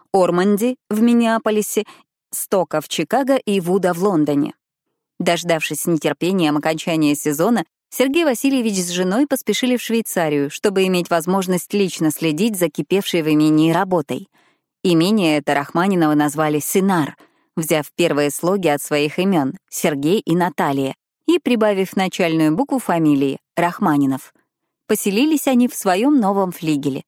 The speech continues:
С шести часов утра начинались грохот, шум и суета. Вслед за каждым новым взрывом происходила уборка камней, и фундамент для дома, и площадь для луга очищались от них.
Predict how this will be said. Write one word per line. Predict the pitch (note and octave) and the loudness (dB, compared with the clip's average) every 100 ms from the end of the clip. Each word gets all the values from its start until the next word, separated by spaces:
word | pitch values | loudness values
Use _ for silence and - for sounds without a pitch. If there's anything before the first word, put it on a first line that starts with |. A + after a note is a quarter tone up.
| _ _ _ _ _ _ _ | _ _ _ _ _ _ _
С | - | -6
шести | - F3+ - F#3+ | -2 -2 -2 -2
часов | - D3 D#3+ | -2 -4 -2
утра | D#3+ D3 F#3+ | -2 -2 0
начинались | G#3 F3+ F3+ E3 D3+ D3 | 0 -2 -2 0 0 0
грохот, | D3 D#3 A#3 - F3+ | 0 2 0 -2 -6
шум | - E3+ E3+ | -4 -2 -2
и | E3 | -2
суета. | - D#3 D3 C#3 C#3+ _ _ _ | 0 -2 0 -4 -6 _ _ _
Вслед | - - E4 | -6 0 0
за | A#3 | 0
каждым | A3+ A3+ G3 F#3 | 0 -2 0 0
новым | F#3+ F#3 F3 E3 | 0 0 0 -2
взрывом | D#3+ F#3 C#4+ D4+ | 0 0 2 2
происходила | B3 G#3 G3+ G3+ F#3+ C#4+ | 2 0 0 -4 0 0
уборка | B3 E3 E3+ - | 0 2 0 -2
камней, | F#3+ E3+ D#3 D3+ C#3 _ _ _ | -4 -2 2 2 0 _ _ _
и | A3 | -4
фундамент | A#3+ A#3 C#4+ D4 A3+ | 0 2 4 4 2
для | F3 F3 | 2 0
дома, | D#3 F3 A#3 F3+ | 2 2 2 0
и | |
площадь | E3 E3+ F3+ - D#3+ | -2 -2 -2 -2 -2
для | D#3 D#3 | 0 0
луга | F3+ G3+ D#3+ | 0 0 0
очищались | D3+ F#3+ - A#3 D#3 - | 0 -8 -2 -2 0 -4
от | C#3+ - | -4 -2
них. | C3 - | -4 -6